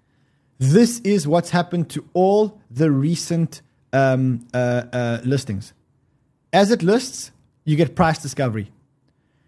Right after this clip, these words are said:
As soon as you get price discovery, the people who wanna dump their airdrop tokens, dump their airdrop tokens. So this one dumped from thirty-six cents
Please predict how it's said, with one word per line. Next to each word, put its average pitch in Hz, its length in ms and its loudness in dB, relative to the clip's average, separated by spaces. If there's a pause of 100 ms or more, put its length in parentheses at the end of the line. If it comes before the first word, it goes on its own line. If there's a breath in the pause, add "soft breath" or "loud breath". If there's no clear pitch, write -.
(100)
As 165 140 0
soon 240 100 0
as 262 80 4
you 262 80 -2
get 262 160 0
price 208 200 0
discovery, 156 540 -2 (680)
the 143 180 4
people 254 320 2
who 240 80 6
wanna 208 220 2
dump 175 300 2
their 185 120 2
airdrop 170 380 0
tokens, 135 400 0
dump 156 260 0
their 151 160 2
airdrop 131 400 -2
tokens. 151 480 -6
So 143 160 -2
this 190 220 2
one 190 160 4
dumped 160 240 0
from 143 100 0
thirty-six 185 580 -2
cents 143 360 -2